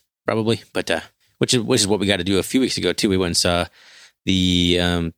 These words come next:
Quiet Place Two, which was really good. If you've seen the first Quiet Place, the second one's very good as well. So, yeah, that's, that's, that's my, uh, just kind of my dream, easy to a-, obtain date night. That's not like traveling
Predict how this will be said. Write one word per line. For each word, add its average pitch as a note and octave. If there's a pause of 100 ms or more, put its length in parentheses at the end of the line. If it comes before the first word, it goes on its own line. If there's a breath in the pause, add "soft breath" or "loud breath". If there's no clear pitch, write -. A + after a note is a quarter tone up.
Quiet G#2+
Place G2
Two, B2+ (120)
which -
was E2+
really F2
good. F2
If F#2
you've D#2+
seen F#2
the E2+
first -
Quiet E2
Place, -
the -
second F#2
one's F2 (240)
very F#2+
good F#2
as E2+
well. F2
So, F2 (520 loud breath)
yeah, - (200)
that's, B2
that's, B2+
that's B2
my, A#2+
uh, A2+
just G2
kind G#2+
of G2
my F#2
dream, G2 (720 soft breath)
easy D#3
to C3+
a-, A#2+ (140)
obtain G#2 (160)
date F2+
night. E2
That's F#2
not G#2+
like E2+
traveling F#2